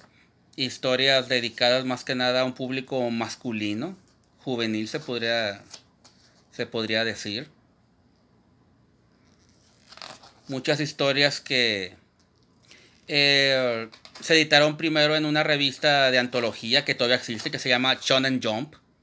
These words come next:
Y de ahí salieron <laughs> varias historias, eh, como Dragon Ball o One Piece, o incluso Mazinger Z, ya más atrás.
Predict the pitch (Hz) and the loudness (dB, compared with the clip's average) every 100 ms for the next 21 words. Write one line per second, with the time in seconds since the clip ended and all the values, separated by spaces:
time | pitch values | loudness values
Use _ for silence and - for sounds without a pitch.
0 | _ _ _ _ - 135 131 123 117 143 | _ _ _ _ -4 2 6 6 4 0
1 | 131 127 139 135 101 90 _ _ _ _ | 2 2 2 -2 -6 -12 _ _ _ _
2 | _ - 185 123 - - - 131 131 143 | _ 0 2 2 -2 -14 -2 4 6 6
3 | 143 147 - 131 131 139 135 113 - - | 2 -4 -4 -4 -2 0 0 -2 -6 -12
4 | 104 95 - _ - _ _ _ _ _ | -12 -16 -20 _ -20 _ _ _ _ _
5 | _ _ _ _ 123 113 107 127 123 117 | _ _ _ _ -6 -6 -2 0 2 2
6 | 113 120 127 135 117 110 110 120 147 135 | 4 4 4 0 0 0 0 0 -2 -4
7 | 117 117 113 113 120 123 - 110 117 151 | -4 -2 -2 2 2 2 0 2 2 0
8 | 151 - _ - - 135 139 139 139 160 | -6 -18 _ -20 -6 -2 -2 0 0 2
9 | 143 151 147 131 - 113 - 147 127 123 | 2 2 0 0 0 -4 0 0 0 0
10 | 127 123 - 101 147 - | -4 -6 -4 -6 -6 -14